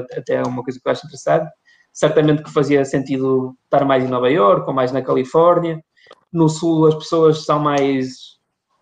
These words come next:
simpáticas, não sei explicar, estás a ver? Tem um, é uma característica do Sul que eles são mais gentlemen, estás a ver?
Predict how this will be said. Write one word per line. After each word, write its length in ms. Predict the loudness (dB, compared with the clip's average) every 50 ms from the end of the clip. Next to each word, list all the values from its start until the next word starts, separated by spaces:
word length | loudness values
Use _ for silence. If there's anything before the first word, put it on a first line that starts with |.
| _ _ _ _ _ _ _ _ _ _ _ _ _ _ _ _ _ _ _ _ _ _ _ _ _ _ _ _ _ _ _ _ _ _ _ _ _ _ _ _ _ _ _ _ _ _ _ _ _ -20
simpáticas, 960 | -12 -10 -10 -10 -6 -6 -8 -8 -8 -12 -16 -14 -14 -16 -16 -16 _ _ _ _ _ _ -18
não 100 | -16 -16
sei 200 | -14 -12 -12 -12
explicar, 480 | -12 -10 -12 -12 -12 -8 -6 -6 -6 -6
estás 200 | -6 -8 -6 -6
a 80 | -8
ver? 60 | -8 -8
Tem 140 | -10 -10 -10
um, 180 | -10 -10 -10 -8
é 120 | -6 -4
uma 180 | -2 -2 -2 -2
característica 540 | 0 0 0 2 0 -2 -2 -2 0 0 0
do 140 | 0 0
Sul 320 | -6 -4 -2 -2 -2 -2 -4
que 100 | -4 -4
eles 140 | -4 -2 -2
são 320 | -2 -2 -2 -2 -2 -2
mais 260 | 0 0 0 0 2
gentlemen, 480 | 2 2 2 2 0 -2 -2 0 -2 -2
estás 240 | -2 -2 -2 0 0
a 60 | 0
ver? 220 | 0 0 -2 -6